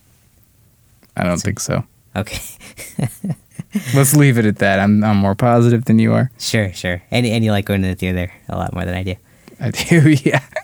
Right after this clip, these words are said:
Speaker 2: Yeah.
Speaker 1: I need to get out of my house a lot more than you do.
Speaker 2: <laughs> No, I, I, I like it too, man. It's nice. You know, the, uh, w-, we just saw Black Christmas, and I've been warming up to the theater experience. So,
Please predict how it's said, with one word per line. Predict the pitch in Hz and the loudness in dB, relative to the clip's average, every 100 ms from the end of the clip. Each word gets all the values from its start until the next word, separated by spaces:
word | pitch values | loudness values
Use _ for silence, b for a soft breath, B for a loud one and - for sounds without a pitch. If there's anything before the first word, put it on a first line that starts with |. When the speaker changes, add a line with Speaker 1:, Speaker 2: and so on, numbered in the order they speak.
| - | -4
Speaker 2:
Yeah. | 107 214 139 | 0 2 2
Speaker 1:
I | 156 | 4
need | 160 185 | 4 4
to | |
get | 143 113 | 4 4
out | 107 | 4
of | 104 | 4
my | 101 98 | 2 2
house | 101 95 - | 0 -2 -4
a | 107 | -2
lot | 104 | -2
more | 113 107 | 0 0
than | 107 107 | 2 2
you | 110 | 2
do. | 123 123 | 2 -2
Speaker 2:
<laughs> | _ - _ 156 151 135 131 135 - | _ -20 _ -8 -6 -4 -2 -4 0
No, | 127 | 2
I, | 123 131 | 4 2
I, | 143 180 160 | 2 2 2
I | |
like | 170 131 | 0 0
it | 117 | 0
too, | 123 | -2
man. | 98 95 | -2 -4
It's | 107 110 | -4 -4
nice. | 101 - - B B B | -4 -6 -14 B B B
You | 170 | 2
know, | 202 190 B B B - | 2 2 B B B -4
the, | - | 0
uh, | 135 131 127 123 120 107 | 2 2 2 2 0 0
w-, | 104 101 - | -2 -4 -4
we | 131 | -2
just | 127 - | 0 0
saw | 123 | 2
Black | 117 113 | 2 0
Christmas, | - 120 127 117 - B B B - | 0 0 0 0 -4 B B B 0
and | 120 117 110 B B | 2 2 0 B B
I've | - 156 | 0 2
been | 165 | 4
warming | 139 147 147 | 2 2 2
up | 143 | 0
to | 131 | 0
the | |
theater | 135 135 135 | 2 2 0
experience. | - 135 131 | 2 2 4
So, | 117 | 2